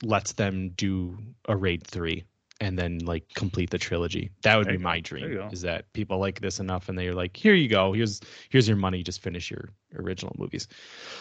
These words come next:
Speaker 1: Uh, and then finally, in movie news, uh, Michael Sarnowski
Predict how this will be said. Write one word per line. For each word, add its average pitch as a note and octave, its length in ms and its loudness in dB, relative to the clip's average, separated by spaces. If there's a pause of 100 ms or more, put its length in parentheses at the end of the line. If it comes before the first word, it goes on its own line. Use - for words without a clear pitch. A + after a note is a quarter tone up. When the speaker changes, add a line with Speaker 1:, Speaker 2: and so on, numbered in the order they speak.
(140)
Speaker 1:
Uh, F3+ 440 12 (120)
and E3+ 140 10
then E3+ 180 8
finally, E3 680 6 (140)
in C3 140 -2
movie B2 240 2
news, A#2+ 580 2 (140)
uh, G#2+ 180 2
Michael A2 300 0
Sarnowski G2 880 -2